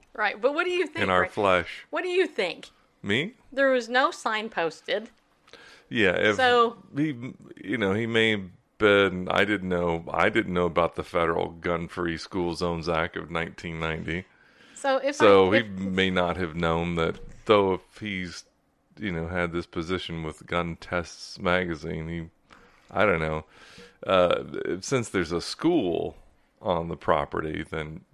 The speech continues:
Speaker 2: yeah, probably within a thousand feet of that. Um,
Speaker 1: Yeah.
Speaker 2: so, but what did, what does it say here that the, um,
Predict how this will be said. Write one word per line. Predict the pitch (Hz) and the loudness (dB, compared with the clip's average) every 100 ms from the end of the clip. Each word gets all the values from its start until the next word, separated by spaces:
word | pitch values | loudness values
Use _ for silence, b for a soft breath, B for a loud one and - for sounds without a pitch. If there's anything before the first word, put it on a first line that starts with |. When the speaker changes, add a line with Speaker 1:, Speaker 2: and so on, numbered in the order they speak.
| - | -12
Speaker 2:
yeah, | 98 95 85 82 78 | -2 0 0 -2 -4
probably | 104 95 87 | 0 2 0
within | 82 87 85 | -4 -8 -10
a | |
thousand | - 85 82 78 78 | -6 -6 -6 -8 -14
feet | - 82 82 | -12 -10 -10
of | 80 | -4
that. | 85 80 80 - B B B B B B B _ | -2 -2 -4 -10 B B B B B B B _
Um, | 98 92 90 87 85 82 76 - - - | 0 2 4 2 0 -6 -10 -14 -14 -12
Speaker 1:
Yeah. | 117 - - b b b b b b b _ _ | -10 -10 -12 b b b b b b b _ _
Speaker 2:
so, | - 143 120 110 101 | 6 10 12 10 8
but | 95 85 | 2 2
what | 165 | 4
did, | 156 117 107 | 4 2 2
what | 135 | 2
does | 131 95 | 2 -2
it | - | -8
say | - 110 104 | 2 6 6
here | 92 90 90 | 4 2 2
that | 87 78 | 0 -4
the, | 101 98 92 92 | -2 0 2 4
um, | 92 90 90 87 85 85 | 6 6 4 2 -2 -8